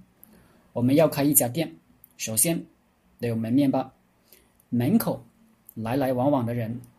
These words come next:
有多少？这叫流量。流量的意思就是有多少人能看到你、关注你，在互联网上叫做你能吸引多少粉丝。好了，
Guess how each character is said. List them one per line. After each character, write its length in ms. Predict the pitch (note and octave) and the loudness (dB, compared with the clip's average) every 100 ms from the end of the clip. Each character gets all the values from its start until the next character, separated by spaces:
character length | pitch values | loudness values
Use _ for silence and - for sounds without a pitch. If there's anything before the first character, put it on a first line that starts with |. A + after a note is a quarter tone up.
| - | -16
有 140 | - A2 | -10 -2
多 160 | C#3 | 0
少？ 240 | C#3+ A#2+ - _ _ _ - | 2 -2 -8 _ _ _ -10
这 100 | - | -4
叫 100 | A#2 | -4
流 160 | G#2+ | -2
量。 240 | B2 D#3 - - _ _ _ _ - | 0 0 -2 -14 _ _ _ _ -6
流 180 | B2 D3+ | 0 2
量 160 | G#3 | 4
的 80 | E3+ | 4
意 80 | F3+ | 6
思 260 | F3 F3 - - | 4 4 -8 -18
就 120 | - C3+ | -12 -6
是 280 | - C#3 - _ _ _ | -6 -6 -12 _ _ _
有 200 | A2 A2 | -14 -10
多 180 | D3 G#3+ | -6 -4
少 180 | F#3+ A2+ | -4 -8
人 180 | G2+ - _ _ _ _ | -12 -16 _ _ _ _
能 120 | - A#2+ | -12 -8
看 160 | C3+ | -6
到 80 | B2+ | -6
你、 160 | A2+ - _ _ _ - | -8 -10 _ _ _ -6
关 240 | F3+ F#3 | -4 -2
注 180 | F#3+ G3+ | -4 -4
你， 160 | A#2 - _ _ _ | -4 -8 _ _ _
在 180 | - A#2+ | -12 -10
互 140 | C3 | -8
联 140 | A#2 | -8
网 120 | A#2+ A2 | -8 -6
上 280 | E3 D#3 - _ _ - | -8 -8 -16 _ _ -12
叫 160 | - A#2+ | -8 -6
做 260 | B2 - - _ _ _ | -6 -10 -18 _ _ _
你 200 | C3+ B2 | -4 -2
能 160 | B2 F3+ | -2 0
吸 320 | F3 - G#3+ | 2 2 0
引 200 | D#3+ A2+ - _ _ _ _ | -4 -6 -14 _ _ _ _
多 120 | - | -8
少 140 | A#2+ A#2 | -6 -6
粉 220 | A#2+ A2 | -8 0
丝。 280 | - E3+ E3+ - _ _ _ | 2 2 -2 -18 _ _ _
好 100 | A#2 | -14
了， 180 | A2+ | -14